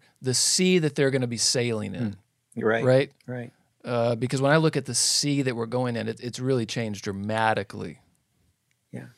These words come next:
Speaker 2: I, I think that's exactly right. And I, I think I would say, though, that the difference now is that the diversity, um, and I mean diversity in its broadest sense there, is that,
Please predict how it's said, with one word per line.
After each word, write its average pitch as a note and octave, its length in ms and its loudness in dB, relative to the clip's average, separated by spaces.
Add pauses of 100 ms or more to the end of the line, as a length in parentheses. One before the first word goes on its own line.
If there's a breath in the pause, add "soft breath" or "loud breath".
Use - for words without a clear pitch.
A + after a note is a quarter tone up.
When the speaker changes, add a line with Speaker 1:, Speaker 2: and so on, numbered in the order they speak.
(680 soft breath)
Speaker 2:
I, D3+ 260 12
I D3 120 -2
think C#3 220 0
that's B2+ 200 -2
exactly B2 400 -4
right. B2+ 240 -8
And C#3 180 -2
I, D#3+ 240 4
I E3 80 2
think F#3+ 180 0
I G3+ 120 8
would B3+ 160 2
say, D#3 260 2
though, C#3+ 240 -2
that C#3 200 -8
the C#3+ 80 -6
difference E3 520 -2
now C3 300 -2
is B2 260 -4
that C3 240 -10
the A2+ 80 -6
diversity, A#2+ 1000 -2 (560)
um, B2 300 -2
and C#3+ 120 2
I D3 140 8
mean C#3+ 180 -2
diversity C#3+ 520 0
in B2 80 -4
its A#2+ 140 -6
broadest C3+ 640 4
sense C#3 360 -4
there, B2+ 240 -6
is C3+ 280 -2
that, C3 240 -4